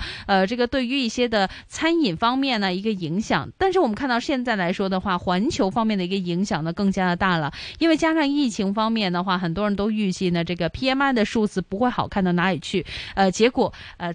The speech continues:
真係唔係好好睇啦。这样的一个结果，您会怎么样去预示这个中国的一个经济方面的话，在第一季的一个表现会怎么样呢？第二季会不会于中央的一些的措施的一个推动之下，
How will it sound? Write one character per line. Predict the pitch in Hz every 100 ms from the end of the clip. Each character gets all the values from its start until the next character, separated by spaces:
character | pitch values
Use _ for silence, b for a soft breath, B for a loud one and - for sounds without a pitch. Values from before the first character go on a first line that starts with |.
| -
真 | - 349
係 | 349 247
唔 | 175
係 | 143
好 | 160 202
好 | 220
睇 | 202 196 165
啦。 | 175 B B 226
这 | - 494
样 | 403
的 | 285
一 | 254
个 | 311
结 | 285 226
果， | 240
您 | 208
会 | 254 311
怎 | 196
么 | 156
样 | 202
去 | - 226
预 | 247 220
示 | - 220
这 | 196 185
个 | 180
中 | - 392 415
国 | 240 202
的 | 202
一 | 180 185
个 | 208 190 180
经 | - 302
济 | 359 254
方 | 226 220
面 | 240 214
的 | 175
话， | 190 175 B B
在 | - 359
第 | 320 320
一 | 339
季 | 311
的 | 226
一 |
个 | 214 220
表 | 202 131
现 | 175 226
会 | 214
怎 | 190
么 | 147
样 | 196 190
呢？ | 175
第 | 339
二 | 415 311
季 | 277 254
会 | 226 233
不 | 233
会 | 247 214
于 | 185
中 | 214 277 285 285
央 | 285 277 277
的 | 220
一 | 196
些 | 220
的 | 208
措 | 196 - 220
施 | 202 226 226
的 | 208
一 | 180
个 | 185 208
推 | - 285
动 | 311 240
之 | 208 214
下， | 202 226